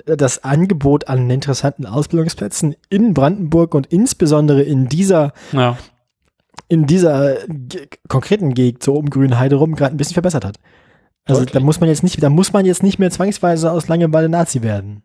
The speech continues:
Speaker 2: Außerdem befürchte ich fast, dass Tesla wesentlich besser ihre Azubis bezahlen wird als die lokalen Ausbildungsbetriebe.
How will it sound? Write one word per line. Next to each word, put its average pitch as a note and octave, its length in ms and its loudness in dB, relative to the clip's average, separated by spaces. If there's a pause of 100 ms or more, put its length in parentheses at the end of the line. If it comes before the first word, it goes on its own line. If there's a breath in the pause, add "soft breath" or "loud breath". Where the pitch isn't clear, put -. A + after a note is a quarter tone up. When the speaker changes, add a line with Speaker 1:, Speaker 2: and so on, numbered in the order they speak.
(140)
Speaker 2:
Außerdem C3+ 320 0
befürchte D#3 420 0
ich - 160 -4
fast, C#3+ 260 -4
dass D3+ 180 -4
Tesla C3+ 360 0
wesentlich C#3+ 360 0
besser C#3+ 220 0
ihre B2+ 160 0
Azubis C3+ 320 -4
bezahlen C#3 500 -4
wird C3 200 -2
als - 220 -6
die C3 160 -4
lokalen B2+ 400 -2
Ausbildungsbetriebe. B2+ 760 -4